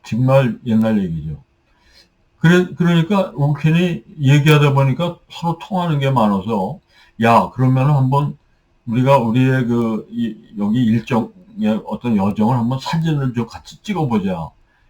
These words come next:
이렇게 의기투합을 해서 이 두 사람이 그 다음날 아침 열 시에 만났다고 합니다. 그래서 두 시간이 넘게 이 사진을 같이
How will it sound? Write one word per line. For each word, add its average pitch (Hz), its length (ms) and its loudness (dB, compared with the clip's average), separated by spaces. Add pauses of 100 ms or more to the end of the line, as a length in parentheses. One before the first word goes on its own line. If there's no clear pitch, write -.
이렇게 131 440 -2
의기투합을 123 1120 0
해서 143 400 -4
이 123 180 -2
두 113 180 -4
사람이 110 540 0 (220)
그 120 140 -4
다음날 117 600 2 (580)
아침 - 340 -2
열 95 140 0
시에 101 420 -4 (640)
만났다고 107 580 -4
합니다. 80 380 -12 (680)
그래서 151 480 2
두 147 300 2
시간이 147 460 4
넘게 127 640 0 (800)
이 110 160 0
사진을 131 800 0 (580)
같이 - 520 -6